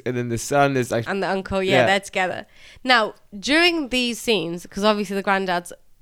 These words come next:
Speaker 2: swearing all the time, left, right, and centre, the production crew makes sure that Abigail Breslin, the actress,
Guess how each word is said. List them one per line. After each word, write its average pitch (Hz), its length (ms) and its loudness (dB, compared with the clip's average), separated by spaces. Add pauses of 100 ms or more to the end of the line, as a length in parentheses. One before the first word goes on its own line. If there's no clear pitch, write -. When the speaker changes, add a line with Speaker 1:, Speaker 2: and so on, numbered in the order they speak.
(120)
Speaker 2:
swearing 190 380 2
all 190 180 2
the 175 80 0
time, 165 240 -2
left, 165 180 -6
right, 165 100 -2
and 175 100 -6
centre, 180 320 -8 (240)
the 214 80 -2
production 262 420 2
crew 233 200 -2
makes 214 260 0
sure 180 560 2 (200)
that 185 280 6
Abigail 185 400 0
Breslin, 180 380 -2
the 170 80 0
actress, - 460 -4